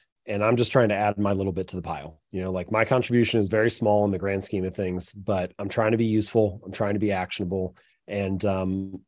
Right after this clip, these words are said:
you know, the best thing you can do for me is, uh, sign up for the newsletter or buy the book and, um, take action on it.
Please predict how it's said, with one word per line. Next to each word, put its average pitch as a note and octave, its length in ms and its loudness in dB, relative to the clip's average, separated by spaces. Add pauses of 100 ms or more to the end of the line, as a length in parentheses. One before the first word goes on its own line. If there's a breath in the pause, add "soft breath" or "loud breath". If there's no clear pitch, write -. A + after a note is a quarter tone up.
you C3 80 2
know, A2 160 6
the G2+ 80 2
best A#2+ 260 2
thing C3+ 140 8
you C3 80 8
can A#2+ 140 6
do C3+ 160 8
for A2+ 140 0
me B2 420 6 (340)
is, A2 520 2 (100)
uh, G#2 300 2 (200)
sign A#2 180 4
up B2+ 120 6
for A2+ 80 2
the A2+ 60 4
newsletter D3+ 600 8
or G2+ 60 4
buy A2+ 180 4
the A2 60 -2
book D3 320 4 (340)
and, A2+ 460 2
um, A#2 460 6 (580)
take D3 160 6
action E3+ 300 6
on F2 100 -2
it. - 100 -12